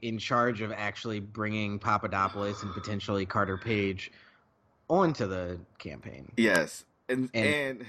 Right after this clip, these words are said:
Speaker 2: yeah.
Speaker 1: <laughs>
Speaker 2: And on, on top of that, like, now, like, Jeff
Speaker 1: Carter
Speaker 2: Sessions
Speaker 1: Page is also testifying
Speaker 2: Yeah.
Speaker 1: today.
Speaker 2: Um, Jeff Sessions is, like,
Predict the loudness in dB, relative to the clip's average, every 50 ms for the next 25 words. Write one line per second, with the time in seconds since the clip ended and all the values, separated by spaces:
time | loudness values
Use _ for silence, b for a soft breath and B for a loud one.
0 | -16 -14 -14 -16 -16 -16 -20 -20 -20 _ _ _ _ _ _ _ _ _ _ _
1 | _ _ -12 -12 -10 -8 -4 2 6 8 8 8 8 6 -2 -2 -2 0 -2 -4
2 | -4 -2 -4 -4 -4 -2 -4 -2 -2 -2 -2 -4 -6 -6 -6 -4 -4 -2 -2 -2
3 | -2 -2 -2 -4 -6 -8 _ _ -16 -8 -4 -2 -2 0 4 6 6 6 8 6
4 | 4 2 2 2 0 0 0 0 -2 -2 -2 -20 -18 -10 -8 -8 -6 -6 -6 -6
5 | -6 -8 -8 -10 -12 -4 2 4 4 4 4 2 -2 -6 -12 B B B B B
6 | B B B B B B B B B -4 -2 0 0 0 0 -2 -4 -6 -4 -4
7 | -4 -4 -2 -4 -4 -4 -4 -4 -6 -8 -6 -6 -8 -8 -6 -4 -2 -2 0 0
8 | 0 -2 -4 -6